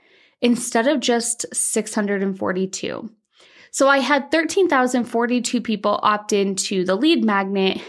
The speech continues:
and only two hundred and forty-two of those people made it into the video series. That's crazy.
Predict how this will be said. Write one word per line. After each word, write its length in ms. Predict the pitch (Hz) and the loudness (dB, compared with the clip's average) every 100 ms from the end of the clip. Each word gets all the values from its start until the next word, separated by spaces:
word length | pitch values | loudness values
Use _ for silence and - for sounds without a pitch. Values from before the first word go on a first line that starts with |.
| - - | -8 0
and 100 | 240 | 2
only 260 | 277 392 427 | 4 2 2
two 240 | - 311 | 0 2
hundred 320 | 294 269 247 262 | 2 0 0 0
and 180 | 240 | -2
forty-two 460 | 220 214 220 220 226 | -2 -2 -2 -2 0
of 160 | 220 208 | 0 0
those 220 | 190 190 | -2 -2
people 560 | - 185 - 311 392 - - - - - _ | -6 -6 -2 0 0 -4 -20 -20 -20 -20 _
made 320 | 214 220 247 | 2 4 4
it 240 | 269 285 - | 4 2 2
into 420 | 226 220 - 208 | 2 2 0 -2
the 120 | 190 | 0
video 260 | 185 180 175 | 0 -2 -4
series. 600 | - - 73 - - - _ - _ | -6 -10 -8 -10 -12 -14 _ -20 _
That's 300 | 339 415 - | -2 0 -4
crazy. 840 | - - - 220 311 339 175 - | -8 -10 -2 2 4 4 0 -4